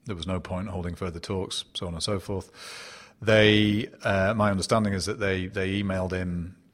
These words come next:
uh, this morning, basically saying, "Okay, so we're going to look for a new manager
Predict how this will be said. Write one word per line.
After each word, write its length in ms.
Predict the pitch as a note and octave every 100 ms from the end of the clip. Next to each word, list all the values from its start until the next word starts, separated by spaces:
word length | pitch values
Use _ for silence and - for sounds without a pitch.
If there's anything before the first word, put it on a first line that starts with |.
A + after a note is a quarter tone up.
| - _ _
uh, 800 | - F2+ E2+ E2 D#2+ E2 E2 E2
this 220 | - F#2
morning, 360 | A2+ A2+ G#2 G2 G#2+
basically 320 | G2+ F#2+ -
saying, 480 | G2+ F#2 F2 F2 G#2+ - _ _ _ _ _ _
"Okay, 360 | - F2+ F2 E2+ -
so 160 | - F#2
we're 120 | E2+
going 180 | F2+ E2
to 260 | - E2 -
look 220 | G2+ F#2+
for 80 | -
a 20 |
new 140 | F2 E2+
manager 500 | E2+ D#2+ E2 E2